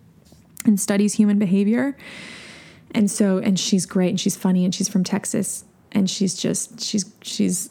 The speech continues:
she's very likable. Another amazing book that I've listened to on audio, um, and the reason I listened to this book on audiobook, it was recommended to me by my spiritual teacher, is because when we're listening to something, it goes into our brain in a different way than when we're just reading it.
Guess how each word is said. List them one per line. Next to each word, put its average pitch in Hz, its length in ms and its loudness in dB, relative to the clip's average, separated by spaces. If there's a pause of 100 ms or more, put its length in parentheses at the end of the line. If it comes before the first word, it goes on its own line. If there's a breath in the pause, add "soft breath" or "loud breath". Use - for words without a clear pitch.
she's 190 220 -2
very 190 320 0
likable. 190 560 -2 (1300 loud breath)
Another 220 440 4
amazing 214 380 4
book 190 300 -2 (240)
that 202 160 2
I've 202 120 2
listened 196 280 2
to 202 180 2
on 196 480 2
audio, 196 580 2 (220)
um, 190 460 2
and 214 180 6
the 214 60 2
reason 240 240 2
I 254 80 2
listened 220 320 4
to 208 160 2
this 202 160 0
book 202 180 0
on 196 100 2
audiobook, 185 540 0
it - 20 2
was 190 140 0
recommended 190 540 2
to - 100 0
me 190 80 4
by 185 160 2
my 180 140 2
spiritual 180 400 0
teacher, 190 280 0
is 185 160 -2
because 190 340 0
when 196 140 4
we're 190 120 2
listening 220 540 4
to 226 220 -2
something, 233 560 2
it 196 200 -2
goes 202 340 2
into 202 500 0
our 196 140 0
brain 190 500 0
in 208 160 0
a 202 60 2
different 214 400 -2
way 202 300 2
than 202 200 2
when 202 140 2
we're 196 100 2
just 185 300 0
reading 208 320 4
it. 247 320 -2